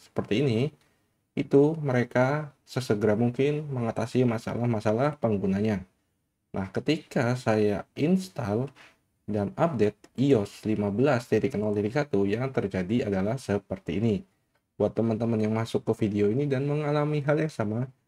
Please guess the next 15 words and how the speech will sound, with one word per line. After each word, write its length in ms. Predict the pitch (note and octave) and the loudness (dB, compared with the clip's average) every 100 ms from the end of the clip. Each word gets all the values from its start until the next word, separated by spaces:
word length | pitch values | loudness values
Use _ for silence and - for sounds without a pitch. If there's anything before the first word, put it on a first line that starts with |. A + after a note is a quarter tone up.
| _ - | _ -2
coba 380 | C3 C3+ C3+ G2+ | 0 2 2 2
di 260 | G#2 F#2+ | 0 0
komen 320 | - F#2+ G2+ | 0 0 2
dulu, 320 | G2+ G#2 G2 - _ - | 2 2 0 -4 _ -8
ada 160 | G2+ G#2+ | -2 0
nggak 220 | G#2+ F#2 | 0 0
nih? 160 | A#2 G2 - _ _ _ _ _ - | 0 -2 -8 _ _ _ _ _ -6
Tapi 240 | F#2+ F#2 D3+ | -4 -2 -2
sebelum 260 | C#3+ C#3+ | 2 2
itu, 160 | C3+ D3+ | 2 0
teman-teman 560 | - C#3 C#3 G2+ G#2 B2 - _ _ _ | 0 0 0 0 -2 -8 -18 _ _ _
bisa 560 | - G#2+ - A#2 A2 G#2+ | -2 -2 0 0 2 2
bantu 400 | G2+ C3+ D3 D3 | 2 0 2 0
saya 320 | D#3 A2 F#2+ G2+ | 2 0 2 2
dengan 420 | - - G#3 | 0 0 -2